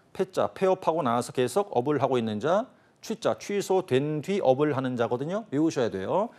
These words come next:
자, 등폐취, 이 셋을 무등록이라고 하더라. 그럼 이제 벌을 줄 테니까 벌칙은요, 금방 보신 대로 삼 년 이하 징역 또는 삼천만 원 이하 벌금이 되고요. 그런 삼 번이 보니까요. 자, 그럼 어떻게 될까라는 건데 세 가지 보시죠.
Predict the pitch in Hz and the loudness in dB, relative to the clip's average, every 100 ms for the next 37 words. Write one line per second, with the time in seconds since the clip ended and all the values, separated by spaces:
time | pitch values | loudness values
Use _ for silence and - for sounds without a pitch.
0 | - 120 117 - 160 156 - 151 131 - | -8 -4 -2 -2 -2 -4 -2 -2 -2 -4
1 | 160 117 - _ - 139 135 139 135 196 | -4 -4 -10 _ -10 -6 -2 0 0 0
2 | 123 131 151 139 135 113 101 110 98 80 | -2 -2 -2 0 2 0 0 0 0 -2
3 | - _ - - - 214 202 170 - 156 | -16 _ -20 -18 -4 0 2 2 4 4
4 | 160 151 156 151 160 123 123 135 127 151 | 4 0 -4 -4 -2 0 0 0 -2 -2
5 | 135 143 117 120 113 175 226 - _ - | -4 -2 -4 -4 0 0 0 -6 _ -8
6 | 165 170 156 139 131 113 120 123 104 - | -4 -2 0 2 0 -2 -2 -2 -2 -6
7 | - 131 - 180 175 - 156 143 135 127 | -8 -6 -6 -8 -8 -6 -4 -2 -2 -2
8 | 123 - 120 156 110 101 95 110 180 254 | -2 0 -2 -2 -4 -4 -4 -2 -4 -4
9 | - - - - - 170 190 208 202 175 | -12 -20 -16 -16 -6 -2 -2 0 2 4
10 | 160 156 143 - 123 196 120 156 - - | 4 4 2 2 0 4 4 2 0 0
11 | 190 - 202 156 147 135 123 107 113 123 | 0 2 0 2 2 2 2 0 2 0
12 | 92 - 165 156 127 110 - 123 107 82 | 0 -2 2 2 2 -2 0 2 2 0